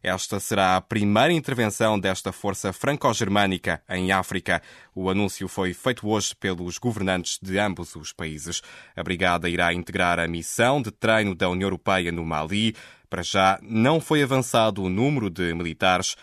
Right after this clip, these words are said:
a enviar e a data de envio. Em Moçambique, onze soldados ficaram feridos numa explosão durante um exercício militar.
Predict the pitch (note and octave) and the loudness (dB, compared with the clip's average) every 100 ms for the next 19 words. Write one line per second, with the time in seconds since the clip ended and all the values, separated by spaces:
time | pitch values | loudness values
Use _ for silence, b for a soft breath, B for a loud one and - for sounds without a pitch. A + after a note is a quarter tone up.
0 | B - E2+ G#2 F#2 F2+ E2+ E2+ b b | B -8 -4 -4 -4 0 2 0 b b
1 | b - E2 D#2+ D#2 G2+ F#2+ - E2+ D2 | b -12 -8 -6 -2 0 0 -2 -12 -12
2 | D#2 D#2 F#2+ F2 E2 C#2 - _ _ _ | -12 -6 -6 -6 -10 -12 -16 _ _ _
3 | _ _ _ _ _ B B B B B | _ _ _ _ _ B B B B B
4 | - A2 G#2+ A#2 A2 G#2+ - A2 A2 B2+ | -2 0 0 0 0 0 -2 -2 2 2
5 | A#2+ B2 A2+ B2+ A2+ G2 A#2+ A#2 A2 - | 2 -2 -2 0 2 4 4 4 -2 -4
6 | G2+ A#2 G#2 - B2 E3 B2+ A#2 G#2+ G#2 | 0 0 -2 -2 -2 0 -2 0 2 2
7 | - - A#2 G#2 - A#2+ C3+ A#2+ A2+ A2 | 0 -2 -2 0 2 4 4 2 2 2
8 | G2+ - G#2 G#2+ G2+ F#2 G2 - D3 E3 | 0 -2 0 2 0 -2 -8 -2 -2 -2
9 | A#2+ F#2+ E2+ D#2 G#2 G#2 | -2 -4 -4 0 4 4